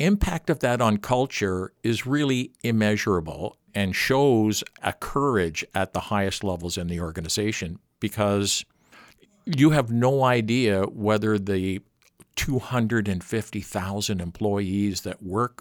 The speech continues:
for you are gonna actually believe, most importantly, are they gonna believe that you really believe this? Or is this like I saw oftentimes back in the eighties and nineties,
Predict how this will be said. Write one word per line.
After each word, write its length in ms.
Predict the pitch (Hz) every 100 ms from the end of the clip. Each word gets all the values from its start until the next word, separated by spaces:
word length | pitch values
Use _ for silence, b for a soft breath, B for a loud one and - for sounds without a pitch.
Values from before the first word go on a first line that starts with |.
| -
for 300 | - 92 78
you 380 | 80 80 85 -
are 140 | 104
gonna 260 | 104 113 107 -
actually 540 | 117 - - 107 107
believe, 580 | 92 104 101 113 101 -
most 260 | 120 175 -
importantly, 380 | 160 165 - 87
are 160 | 104 98
they 100 | 101
gonna 220 | 101 98
believe 800 | 90 98 107 131 151 135 113 98
that 240 | 104 113
you 140 | 104 101
really 480 | 98 113 120 120
believe 400 | 104 107 110 113
this? 240 | 110 135 - B B -
Or 160 | 98
is 160 | 98 95
this 220 | 131 -
like 340 | 123 117 104
I 200 | 104 110
saw 300 | 110 - 101
oftentimes 840 | 107 98 98 - 98 104 101 98 -
back 260 | 95 95
in 100 | 98
the 140 | 95 -
eighties 440 | 101 107 104 98
and 120 | 95
nineties, 520 | 98 104 104 92 82